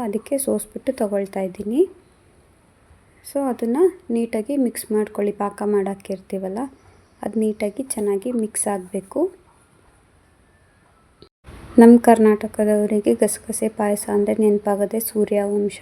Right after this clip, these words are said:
ಮೂವಿ. ಇದಂತೂ ಸೂಪರಾಗಿರುತ್ತೆ ಗಸಗಸೆ ಪಾಯಸ. ಯಾರಾದರೂ ಮನೆಗೆ ಗೆಸ್ಟ್ ಬಂದರೆ ಇದನ್ನು ಕೊಟ್ಟು ನೋಡಿ, ಹಾರ್ಟಿಗಂತೂ ತುಂಬಾ ಒಳ್ಳೆಯದು ಇದು ಗಸಗಸೆ ಪಾಯಸ.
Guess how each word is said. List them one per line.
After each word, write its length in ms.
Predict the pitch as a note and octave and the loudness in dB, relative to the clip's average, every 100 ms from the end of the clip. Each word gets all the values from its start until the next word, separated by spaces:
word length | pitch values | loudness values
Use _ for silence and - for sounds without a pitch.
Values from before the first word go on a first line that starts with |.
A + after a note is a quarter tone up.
| G#3 | 0
ಮೂವಿ. 380 | G#3 G#3 G#3 D4+ F4 - - - - - - _ _ - - | 0 0 0 0 -2 -8 -20 -20 -20 -20 -20 _ _ -12 -8
ಇದಂತೂ 600 | G#3 A3+ A3 G#3+ - C4+ | -4 -2 -2 -2 -4 -6
ಸೂಪರಾಗಿರುತ್ತೆ 1040 | C4+ - A3 - A3 G#3+ G#3 G3+ G3 G#3 | -4 -8 -8 -2 -2 0 -2 -2 -4 -8
ಗಸಗಸೆ 560 | G3 G3+ - G#3 G3+ G#3 | -6 -6 -6 -6 -4 -4
ಪಾಯಸ. 400 | G#3 G3+ G3 A3 C#4 - - - - - | -4 -8 -6 -6 -6 -8 -20 -20 -20 -2
ಯಾರಾದರೂ 480 | A3 G#3 G#3+ G#3+ B3 C4+ E4+ - | 2 2 0 -2 -2 -2 -6 -6
ಮನೆಗೆ 460 | A3 G#3+ G#3+ G#3+ B3+ D#4+ - - - _ - | 0 0 0 -2 -2 -2 -6 -20 -20 _ 0
ಗೆಸ್ಟ್ 320 | A#3 A3+ - | 0 2 -2
ಬಂದರೆ 480 | A3+ A3+ G#3+ G3+ G3+ C4+ D4+ - - - | 0 0 2 -2 -2 -4 -6 -10 -14 -6
ಇದನ್ನು 280 | A3 A3 | -2 -2
ಕೊಟ್ಟು 300 | G#3+ G#3+ - | -2 -6 -4
ನೋಡಿ, 240 | G#3+ G#3 A3 | -2 0 -2
ಹಾರ್ಟಿಗಂತೂ 800 | G#3 G3+ G#3+ A#3 A3 G#3 G#3 A#3+ | -2 -4 -4 -6 -4 -4 -4 -8
ತುಂಬಾ 380 | - G#3+ G#3+ A3 A3+ | -4 -2 -2 -2 -2
ಒಳ್ಳೆಯದು 400 | G#3 G3+ G3+ G3+ | -2 -2 -4 -4
ಇದು 200 | G3+ G3+ | -4 -4
ಗಸಗಸೆ 520 | G3 G3+ - G3+ - | -6 -8 -8 -10 -8
ಪಾಯಸ. 360 | G3+ G3+ G3 G3 | -6 -6 -6 -6